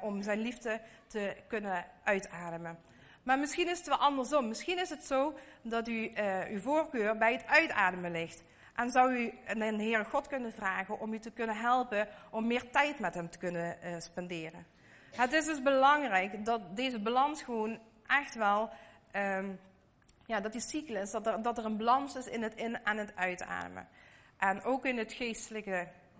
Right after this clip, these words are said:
ja, dat is natuurlijk in het lichamelijke zo, maar ook in het geestelijke is het zo. Lars, of, ehm, Axel,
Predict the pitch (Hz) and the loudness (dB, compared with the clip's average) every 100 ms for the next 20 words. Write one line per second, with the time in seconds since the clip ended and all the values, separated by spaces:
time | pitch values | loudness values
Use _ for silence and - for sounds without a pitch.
0 | - - _ - - 180 170 185 202 208 | -20 -20 _ -16 -2 -2 -2 -8 -10 -8
1 | 214 202 185 170 190 - 226 233 226 202 | -6 -6 -6 -8 -8 -2 -2 -2 -6 -8
2 | 196 196 190 - 196 190 175 - 170 170 | -8 -4 -6 -6 -8 -8 -8 -10 -12 -12
3 | - 170 170 170 165 - - _ 208 190 | -12 -14 -12 -12 -14 -20 -20 _ -8 -8
4 | - - 156 - - - - - - 294 | -6 -8 -10 -12 -20 -20 -20 -20 2 4
5 | 233 - - 254 294 247 240 233 262 294 | 4 2 -4 4 8 8 6 2 0 2
6 | - 180 | 0 -4